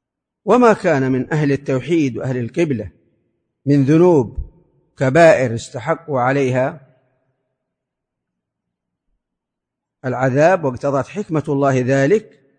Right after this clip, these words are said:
فهؤلاء هم الذين تنفعهم الشفاعة. أما المشرك الذي عبد دون الله جل وعلا زعم منه أنه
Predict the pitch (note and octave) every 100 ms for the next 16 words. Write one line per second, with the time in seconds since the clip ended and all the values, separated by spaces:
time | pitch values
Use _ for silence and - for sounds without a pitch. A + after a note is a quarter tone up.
0 | _ _ _ _ _ - G#3+ F#3+ D3+ C#3+
1 | C3+ A2+ F3+ - _ _ _ _ _ _
2 | _ _ _ _ _ _ C#3+ A3+ G3 D#3+
3 | C#3+ E3+ F#3+ D3+ C3+ C3+ B2+ D3+ G#3 -
4 | D3 B2 A#2+ A2+ A2+ _ _ _ _ _
5 | _ _ _ _ _ _ D3 D#3 E3 E3+
6 | F#3 F3+ D#3 - C#3 C#3 C3+ C3 E3 E3+
7 | C#3+ C3+ C#3+ G3 D#3 C#3+ C3 B2+ E3 D3
8 | C3 A#2+ B2 C3+ A3 E4+ _ _ _ _
9 | _ _ _ _ _ _ _ C3 E3 D#3
10 | D#3+ D3 D3 D#3+ C#3 - D#3 D3 C#3 F3
11 | C3